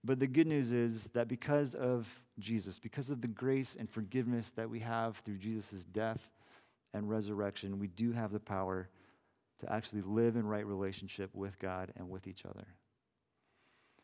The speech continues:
Now, to close this this morning, I'm gonna, uh, end our time together a little bit different than how we normally do this.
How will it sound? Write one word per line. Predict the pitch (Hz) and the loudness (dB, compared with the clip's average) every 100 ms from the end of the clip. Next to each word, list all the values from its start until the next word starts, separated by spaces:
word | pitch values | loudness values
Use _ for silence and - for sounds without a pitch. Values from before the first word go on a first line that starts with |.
| _ _ _ _ _ _ _ _ _ _ _ - | _ _ _ _ _ _ _ _ _ _ _ 10
Now, | 165 151 | 12 12
to | 160 | 10
close | - 185 175 | 12 12 12
this | 170 | 12
this | 110 156 - | 12 8 8
morning, | 165 160 | 8 10
I'm | 147 | 10
gonna, | 151 135 123 - - - - - - | 10 10 8 0 -6 -8 -12 -16 -4
uh, | 139 147 | -2 4
end | 143 156 156 | 8 12 12
our | 131 | 12
time | - 139 135 | 10 8 10
together | 127 123 | 10 12
a | |
little | 120 131 | 10 8
bit | 117 | 8
different | 107 120 123 110 | 6 6 6 4
than | |
how | 110 117 | 4 6
we | |
normally | 110 113 117 113 | 6 6 6 6
do | 101 110 | 6 6
this. | 104 95 - | 6 4 0